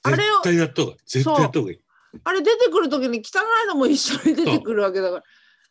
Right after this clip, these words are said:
Speaker 2: う。
Speaker 1: いや、
Speaker 2: それで、
Speaker 1: ほん
Speaker 2: 最初、給湯する時のさ、
Speaker 1: うん。
Speaker 2: 中にさ、あの、給湯っていうかお風呂溜める時に、
Speaker 1: うんうん。
Speaker 2: 中にさ、お湯溜めるところがあるんだよね。
Speaker 1: はいはいはい。
Speaker 2: だから最初、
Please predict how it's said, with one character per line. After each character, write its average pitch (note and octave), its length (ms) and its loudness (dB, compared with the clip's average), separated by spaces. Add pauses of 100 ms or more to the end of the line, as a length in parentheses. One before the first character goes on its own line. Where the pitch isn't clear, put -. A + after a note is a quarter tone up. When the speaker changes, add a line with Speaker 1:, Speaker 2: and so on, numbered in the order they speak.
(360)
Speaker 2:
う。 D#3 40 -18
Speaker 1:
い D3+ 100 -12
や、 D#3 100 -2
Speaker 2:
そ D3 40 -4
れ F#3 80 -4
で、 D3+ 100 -2
Speaker 1:
ほ G#2+ 60 -18
ん D#3 120 -20 (560)
Speaker 2:
最 F#3+ 280 -4
初、 F#3 320 -8 (120)
給 G#3 300 -10 (100)
湯 G#3+ 280 -4
す - 160 -12
る G3 140 -10
時 - 280 -10
の E2 80 -18
さ、 - 260 -20 (280)
Speaker 1:
う D#3+ 100 -20
ん。 C#3+ 180 -12
Speaker 2:
中 E3+ 340 -6
に F2 100 -16
さ、 C#2+ 280 -20 (540)
あ G2+ 200 -14
の、 F2 280 -18 (220)
給 A2 200 -6
湯 A#2 80 -6
っ - 20 -16
て - 100 -14
い - 40 -12
う - 20 -20
か F2+ 100 -12
お F2+ 100 -12
風 A#2+ 140 -12
呂 A2+ 80 -8
溜 - 160 -20
め G2+ 100 -16
る F#2+ 100 -18
時 - 260 -14
に、 F#3+ 60 -14
Speaker 1:
う - 20 -14
ん E3+ 300 -18 (180)
う - 20 -14
ん。 - 20 -12
Speaker 2:
中 F#3 260 -6
に - 100 -8
さ、 E2+ 260 -14
お B2 160 -4
湯 F#3+ 100 -4
溜 G3 200 -16
め G3 140 -10
る F#3+ 120 -8 (720)
と E3 120 -8
こ G3 140 -2
ろ D#3+ 80 -2
が - 200 -12
あ D3 60 -2
る D#3+ 120 -2
ん - 100 -12
だ - 120 -20
よ - 80 -20
ね。 E3+ 160 -18
Speaker 1:
は - 0 -
い - 40 -20
は E3+ 260 -10
い - 80 -20
は D#3+ 180 -18
い。 - 20 -12
Speaker 2:
だ D3 80 -6
か D3 120 -6
ら B2 100 -6
最 F#3+ 280 -6
初、 - 300 -16